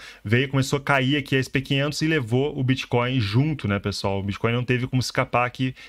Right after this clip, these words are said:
e ver essa porrada aqui pra baixo, tá? Mas também o Bitcoin tava numa região importante aqui, né? Eu tava acompanhando nos gráficos, até não comentei no vídeo anterior, mas é algo que eu venho acompanhando aqui em todos, né, em toda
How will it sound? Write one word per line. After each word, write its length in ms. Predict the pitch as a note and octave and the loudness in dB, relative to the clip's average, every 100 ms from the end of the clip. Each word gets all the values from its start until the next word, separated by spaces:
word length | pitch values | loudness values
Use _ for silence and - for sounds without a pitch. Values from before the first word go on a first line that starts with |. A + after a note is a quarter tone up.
| - | -2
e 80 | |
ver 140 | A2+ A#2 | 2 2
essa 220 | A#2+ B2 | 2 -2
porrada 400 | - G#2+ A2 A2+ | 0 0 0 0
aqui 100 | A2 | 0
pra 140 | B2 | 0
baixo, 360 | A#2+ G#2+ G2+ - - - - | 2 0 -2 -6 -16 -20 -8
tá? 140 | - G#2+ | 0 2
Mas 400 | A#2 C#3+ - - - - | 2 0 -4 -10 -16 -2
também 420 | C#3 C3 D3 F3+ | 2 4 2 0
o 40 | D#3+ | 0
Bitcoin 300 | C#3 C#3+ D3+ | 0 0 0
tava 140 | D3+ | 2
numa 120 | D3+ | 2
região 260 | C#3+ A#2+ C#3+ | 0 2 0
importante 920 | D#3 D3+ F3 D3 - C#3 E3 - F#2+ - - - | -2 -2 -2 -2 0 0 0 -4 -6 -8 -16 -6
aqui, 320 | G#2 - C3 | -6 0 0
né? 160 | A#2+ A2 | 2 0
Eu 60 | |
tava 160 | A2 B2 | 0 -2
acompanhando 340 | B2+ A#2 B2+ | 0 0 0
nos 160 | B2 G2+ | -2 0
gráficos, 320 | A2+ A#2 - | 2 0 -2
até 140 | - | -4
não 80 | C#3 | -2
comentei 440 | C#3 D3+ B2+ - C3+ | 0 0 0 0 0
no 80 | C3 | 2
vídeo 160 | A2+ | 2
anterior, 360 | A2+ G#2+ G#2 B2 - - - | 0 0 0 -2 -8 -18 -2
mas 260 | A#2+ B2+ | 0 2
é 20 | C3+ | 2
algo 140 | E3 | 0
que 80 | D#3+ | -2
eu 40 | |
venho 100 | D#3 | -2
acompanhando 400 | D#3+ D#3 C3+ C#3+ | -2 -2 0 -2
aqui 320 | C#3 C#3+ D3 - | -2 -2 -2 0
em 140 | C#3 | -4
todos, 600 | C3+ D3+ E3+ F3 C3 G#2+ | 0 0 2 2 0 0
né, 760 | A#2 A#2+ A#2 G#2+ A2 G#2+ G#2+ G#2+ | 0 0 0 0 -2 -2 -2 -2
em 60 | |
toda 360 | G#2+ D3 E3 D#3 | -2 0 0 2